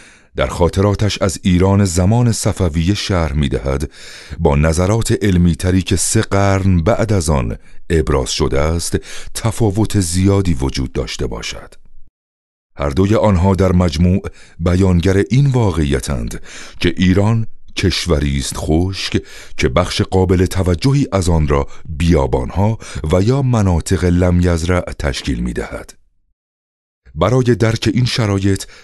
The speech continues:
چندان نیازی نیست که به آمار و ارقام و اطلاعات جدید ماهواره‌ای رجوع کنیم. کافی است این بار که از تهران خارج می‌شویم، بالاخص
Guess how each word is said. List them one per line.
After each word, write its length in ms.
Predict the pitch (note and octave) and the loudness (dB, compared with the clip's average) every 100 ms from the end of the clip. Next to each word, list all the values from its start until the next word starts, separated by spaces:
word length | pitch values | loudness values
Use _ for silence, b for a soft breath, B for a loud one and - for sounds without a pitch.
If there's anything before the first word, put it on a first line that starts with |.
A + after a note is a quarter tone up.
| B | B
چندان 580 | - F2 D2+ C#2+ D#2 D2 | -6 0 0 2 2 2
نیازی 520 | D2+ G2 A2 F#2 G2+ | 4 2 0 0 2
نیست 400 | G#2 A#2 D#2+ - | 2 2 -2 -4
که 80 | F2 | -2
به 160 | D#2+ - | 0 0
آمار 480 | F2+ E2+ F#2+ G#2 G2 | 2 2 2 2 2
و 80 | F2+ | 0
ارقام 480 | F2 D#2+ E2 D#2+ D2+ B B B | -2 0 0 0 0 B B B
و 160 | D#2 A#2 | -2 0
اطلاعات 680 | A#2+ - G#2+ F#2+ F2+ F2 F#2 | 0 0 0 2 2 0 0
جدید 500 | D#2+ E2 D2+ D#2 D2 | 0 0 0 2 2
ماهواره‌ای 840 | D#2+ D#2+ E2 C2+ C#2 C#2+ C#2 D2 C#2+ | 4 4 4 2 0 0 2 0 0
رجوع 300 | C2+ C#2 C2+ | -2 -4 -6
کنیم. 380 | C#2 B1+ A1+ - _ _ B B B B - | -6 -8 -10 -18 _ _ B B B B 0
کافی 480 | D#2+ C#2+ F#2+ G#2 | 0 2 2 2
است 260 | A2 - - | 0 -6 -4
این 200 | G2+ F#2 | 2 2
بار 280 | E2 F2+ A2+ | 4 2 0
که 200 | - - | 0 0
از 140 | G2+ - | 0 0
تهران 380 | G#2 D2 D#2+ | 0 2 2
خارج 420 | C#2 D2+ B1+ B1+ C#2 | 0 0 0 0 -4
می‌شویم، 580 | B1+ C#2+ B1+ D#2+ F#2+ - B B B | -4 -2 0 2 2 0 B B B
بالاخص 600 | D2+ F#2 F#2+ G2+ G#2+ G#2 | 2 2 0 -2 -2 -4